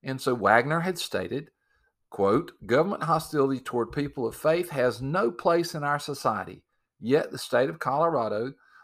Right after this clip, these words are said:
was openly antagonistic toward Jack's religious beliefs about marriage.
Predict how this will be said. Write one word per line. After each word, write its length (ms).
was 320
openly 640
antagonistic 1080
toward 320
Jack's 400
religious 460
beliefs 420
about 320
marriage. 560